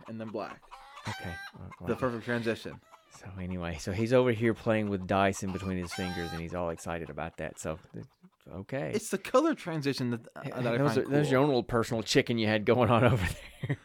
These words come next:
Speaker 1: Yes, it is.
Speaker 2: <laughs>
Speaker 1: Yes. Is it, um, and, um, and, and the chicken's name is Clem. His name is Clem.
Speaker 2: Clem the chicken.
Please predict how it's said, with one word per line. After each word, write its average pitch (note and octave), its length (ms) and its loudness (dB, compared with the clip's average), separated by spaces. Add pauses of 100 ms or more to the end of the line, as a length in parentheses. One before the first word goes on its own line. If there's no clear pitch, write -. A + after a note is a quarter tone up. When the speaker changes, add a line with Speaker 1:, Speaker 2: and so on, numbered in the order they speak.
(180)
Speaker 1:
Yes, E3 200 -2
it D#3 120 6
is. C3 400 6
Speaker 2:
<laughs> E3 60 2 (760)
Speaker 1:
Yes. - 140 -8 (520)
Is B2 220 4
it, B2 120 -2 (100)
um, A2 480 0 (360)
and, A#2+ 240 0
um, G#2 260 -4
and, B2 180 2
and B2 120 0
the A2+ 60 0
chicken's - 340 -4
name D3+ 160 2
is A2+ 120 0
Clem. F#2+ 520 0 (340)
His F#2+ 120 -6
name G2+ 120 0
is F#2+ 100 -6
Clem. - 500 -6 (180)
Speaker 2:
Clem D3+ 720 -4
the F3 80 -4
chicken. F2 380 -6